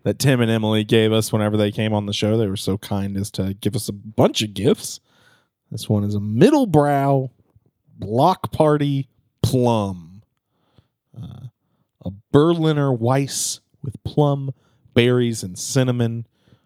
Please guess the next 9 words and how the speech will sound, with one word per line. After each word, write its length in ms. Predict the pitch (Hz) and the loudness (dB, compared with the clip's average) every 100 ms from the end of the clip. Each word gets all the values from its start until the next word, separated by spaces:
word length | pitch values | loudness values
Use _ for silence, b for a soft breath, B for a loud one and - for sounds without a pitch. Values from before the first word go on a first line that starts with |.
| b - | b 2
Tart 260 | 254 294 180 | 4 4 0
and 140 | 147 | -6
fresh 560 | - 131 131 - - - _ _ - | 0 2 0 -2 -12 -20 _ _ -4
with 140 | 104 | -4
warm, 640 | 104 107 117 143 151 151 110 | -2 0 2 4 2 0 -4
round, 580 | 95 101 117 135 135 | -2 0 2 2 0
and 180 | 117 98 | -2 -4
light. 580 | 92 92 92 101 127 143 _ _ _ _ _ _ _ _ _ _ _ - | -10 -18 -14 -2 -2 -2 _ _ _ _ _ _ _ _ _ _ _ 0
With 220 | 117 123 | 2 2